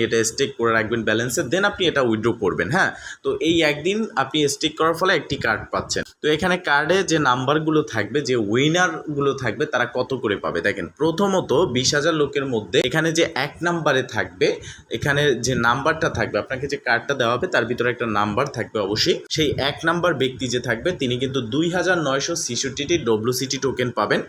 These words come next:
এক একটা ডব্লিউসিটি টোকেনের ভ্যালু কিন্তু প্রায় পঁয়ত্রিশ সেন্ট প্লাস। তো বুঝতে পারতেছেন যে হিউজ পরিমাণের একটা অ্যামাউন্ট কিন্তু আপনারা পাচ্ছেন। এরপরে সেকেন্ড, দ্বিতীয় নম্বরে যে ব্যক্তি থাকবে, তিনি এখান থেকে পাচ্ছে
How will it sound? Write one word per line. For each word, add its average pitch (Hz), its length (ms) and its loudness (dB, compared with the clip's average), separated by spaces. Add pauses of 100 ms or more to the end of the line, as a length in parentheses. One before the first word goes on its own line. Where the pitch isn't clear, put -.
(200)
এক 156 160 -8
একটা 165 160 -4 (140)
ডব্লিউসিটি 151 500 0 (100)
টোকেনের 139 340 0 (420)
ভ্যালু 120 260 4 (100)
কিন্তু 156 240 0 (180)
প্রায় 127 240 2 (140)
পঁয়ত্রিশ 151 560 0 (140)
সেন্ট 156 220 0 (100)
প্লাস। 76 280 -2 (340)
তো 120 40 -2 (120)
বুঝতে 139 300 -4
পারতেছেন 117 440 -2 (440)
যে 151 80 2 (120)
হিউজ 214 220 2 (140)
পরিমাণের 156 440 2
একটা 135 160 -4
অ্যামাউন্ট 117 360 0
কিন্তু 120 160 -4 (100)
আপনারা 101 220 0 (100)
পাচ্ছেন। 101 300 0 (180)
এরপরে 156 400 2 (260)
সেকেন্ড, 117 320 0 (140)
দ্বিতীয় 139 320 0 (100)
নম্বরে 180 340 2 (100)
যে 151 140 2
ব্যক্তি 143 220 -2 (100)
থাকবে, 110 260 2 (440)
তিনি 147 180 0 (100)
এখান 165 220 0
থেকে 165 140 -2 (120)
পাচ্ছে 131 400 0